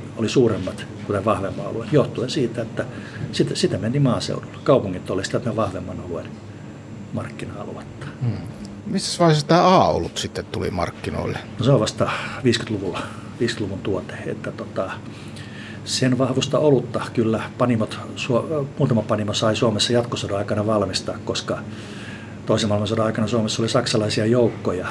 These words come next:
Speaker 1: niin saksalaisten näiden joukkojen omista maltaista ja semmoista viisi pinnasta, viisi prosenttista nämä sai valmistaa näille saksalaisille joukoille. Ja siinähän kävi sitten niin, että kun saksalaiset lähti täältä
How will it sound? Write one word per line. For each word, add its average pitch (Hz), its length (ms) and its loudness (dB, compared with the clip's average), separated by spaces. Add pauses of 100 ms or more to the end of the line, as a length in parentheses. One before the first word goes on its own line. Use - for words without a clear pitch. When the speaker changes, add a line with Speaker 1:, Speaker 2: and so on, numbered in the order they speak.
Speaker 1:
niin 98 140 -4
saksalaisten 104 720 0
näiden 113 180 2
joukkojen 113 360 4
omista 120 280 2
maltaista 107 680 2 (520)
ja - 60 0
semmoista 101 480 2
viisi 110 200 4
pinnasta, 101 360 -2
viisi 107 140 2
prosenttista - 600 -2 (180)
nämä 101 140 -2
sai 104 180 2
valmistaa 104 440 2
näille 104 140 0
saksalaisille 98 600 0
joukoille. 104 480 -4 (500)
Ja 101 60 0
siinähän 104 260 4
kävi 107 200 4
sitten 110 240 2
niin, 110 180 4
että 98 200 -4
kun - 220 -4
saksalaiset 101 640 0
lähti 117 260 4
täältä 104 320 0